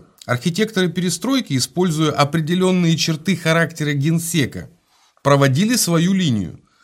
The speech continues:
Быстрее расшатать государство, уничтожить ненавистный им общественный строй.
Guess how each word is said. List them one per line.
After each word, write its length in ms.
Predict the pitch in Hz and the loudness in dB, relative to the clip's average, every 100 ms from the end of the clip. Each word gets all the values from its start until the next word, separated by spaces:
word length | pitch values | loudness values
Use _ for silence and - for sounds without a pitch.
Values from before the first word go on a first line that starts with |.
| _ _ | _ _
Быстрее 520 | 117 156 170 202 220 | 2 4 4 2 2
расшатать 540 | 165 135 - 151 160 131 | 4 2 0 0 0 2
государство, 800 | 120 120 110 98 92 - 156 170 - _ _ - | 0 -2 -2 -4 -6 -6 -6 -6 -12 _ _ 0
уничтожить 640 | 180 165 - 226 185 160 | 2 2 2 2 0 0
ненавистный 580 | 165 170 170 147 - 139 | 2 4 4 2 0 0
им 80 | 127 | 0
общественный 560 | 120 - 113 - 101 | -2 -2 -4 -6 -8
строй. 420 | 92 - 208 208 | -8 -4 -2 -2